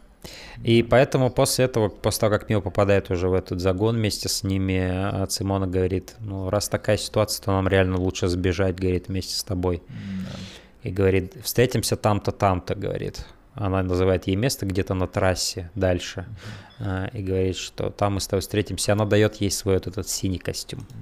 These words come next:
Speaker 1: Как
Speaker 2: Да.
Speaker 1: бы это просто классный образ того, что одна потенциально она станет жертвой, да, её убьют.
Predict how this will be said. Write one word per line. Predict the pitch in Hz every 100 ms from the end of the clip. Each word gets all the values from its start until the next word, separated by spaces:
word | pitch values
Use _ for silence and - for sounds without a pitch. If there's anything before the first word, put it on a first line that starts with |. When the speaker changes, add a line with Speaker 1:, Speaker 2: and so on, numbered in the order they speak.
| 101
Speaker 1:
Как | - -
Speaker 2:
Да. |
Speaker 1:
бы | 104 - - - -
это | 95 104
просто | 117 107
классный | 101 104 - 107
образ | 104 95 95
того, | - 92 98
что | - - 98 95 104 - - _ _ _ _ _ _ -
одна | 101 101 135 165 - -
потенциально | 110 107 101 104 92 90
она | 87
станет | - 107 101 87
жертвой, | 95 113 - 92
да, | 92 95
её | 92
убьют. | 87 92 107